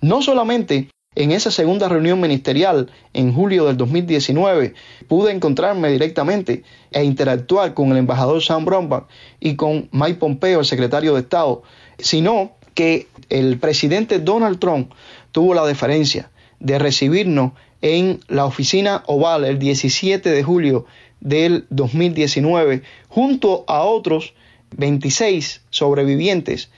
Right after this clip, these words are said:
de persecución religiosa en el mundo. Nunca olvidaremos el símbolo que esto tuvo, ¿no?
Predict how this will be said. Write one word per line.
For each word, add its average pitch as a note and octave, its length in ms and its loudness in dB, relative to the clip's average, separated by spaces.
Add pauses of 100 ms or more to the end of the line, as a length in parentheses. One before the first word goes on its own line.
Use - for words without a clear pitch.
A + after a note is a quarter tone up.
(220)
de C#3 120 -2
persecución C#3+ 720 0
religiosa D#3 720 0
en C#3+ 140 0
el C3 120 2
mundo. B2+ 420 0 (480)
Nunca A3+ 300 2
olvidaremos F3 640 0 (260)
el C#3+ 180 -2
símbolo D3 560 -2 (260)
que D3 140 0
esto D#3 600 2
tuvo, G3 280 2
¿no? F#3 220 -2